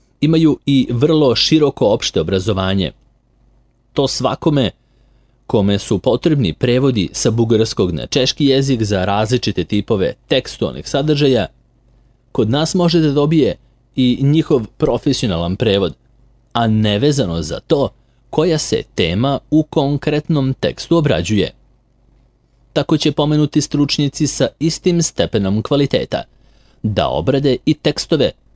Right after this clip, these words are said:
čija tema je vezana za oblast medicine, filozofije i građevinske industrije, odnosno sociologije i psihologije,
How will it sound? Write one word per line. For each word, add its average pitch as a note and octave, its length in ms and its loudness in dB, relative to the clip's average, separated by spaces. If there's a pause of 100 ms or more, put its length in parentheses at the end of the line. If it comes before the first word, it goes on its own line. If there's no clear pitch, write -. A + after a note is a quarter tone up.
(240)
čija C#3 220 0
tema E3 280 -2
je F3 160 2
vezana G#2+ 520 0
za G#2 180 0
oblast G#2 280 0
medicine, C3+ 600 0 (280)
filozofije B2 920 2
i B2 40 0
građevinske G#2 760 0
industrije, G2+ 580 -2 (400)
odnosno B2 480 0
sociologije A2+ 1000 0
i B2 40 0
psihologije, A#2+ 760 0